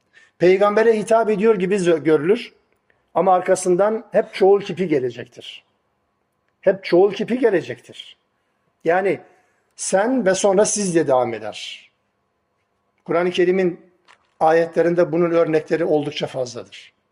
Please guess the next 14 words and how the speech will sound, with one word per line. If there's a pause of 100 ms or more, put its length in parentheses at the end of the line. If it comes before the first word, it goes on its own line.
(880)
Ayetin
muhatabı (920)
ilk
etapta
görünürde
peygamber
olsa
bile,
peygamberin
anne
babasının
olmamasından
hareketle
o